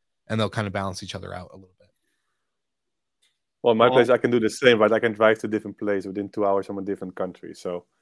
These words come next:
Speaker 2: even less. So I think in here, you will see indeed more international drive to destinations, which is pretty common in here already. But I think even, normally, as I would just take a quick flight, I still try to avoid them. And I think it will stay for,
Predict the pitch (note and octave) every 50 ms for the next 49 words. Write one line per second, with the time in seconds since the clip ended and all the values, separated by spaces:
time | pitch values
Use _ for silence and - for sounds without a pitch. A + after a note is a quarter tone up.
0 | _ _ - G2 F#2 F#2+ F2+ F2 E2+ E2+ E2 - - F#2 F2 F2 - _ _ _
1 | - A#2+ A2 G#2 - C3 C3 B2 C#3+ B2+ A#2 G#2 A2+ A#2 A#2 B2+ E3+ F#3 D3+ C#3
2 | C3 B2 A#2+ - - B2+ A#2+ A2 G2+ G#2 G#2+ A2 A2 G#2 - G#2+ G#2+ G#2+ A2 G#2+
3 | G#2 - G#2+ G#2 G#2+ - - - G#2 G2+ G2+ G2+ G2 F#2+ - _ _ _ - G2+
4 | G2 G#2 G2+ G2+ - - A#2 A2 A2+ A2 A2 - - A#2 A2+ A2 A2+ A2 A2 -
5 | A#2+ F#3+ - - _ _ _ _ _ _ _ _ _ _ _ _ - F#2 G2 G2+
6 | - G#2+ - - - G2+ G2 G2+ - G#2 G2 G2 F#2+ F#2 F#2 F2+ F#2+ F#2 F#2+ F#2+
7 | F#2+ F#2 F#2 G2 G2 G#2 A#2 A#2 G#2+ G2+ F#2 F2+ F2+ E2+ - G2 F#2 F#2 - -
8 | _ _ _ _ _ _ _ _ _ - A#2 A#2 B2+ B2+ A#2+ B2+ B2+ C#3 D#3 D3+
9 | D3 C3 A#2 A#2+ A#2+ A2+ G#2+ G#2+ G#2+ G2+ G#2+ - - G#2+ G2 - - - A#2 G#2+
10 | - - - G#2 G#2 G#2+ A#2+ B2 A#2+ - - A2+ G2+ - - G#2 G2+ F2+ _ -
11 | G2 F2+ F2 F2+ F2 E2 E2 E2+ D#2+ - E2+ D#2+ E2 E2 E2+ - - F2+ E2+ F2
12 | F2 E2+ F2 E2+ - - F2+ E2+ E2+ E2 _ - - -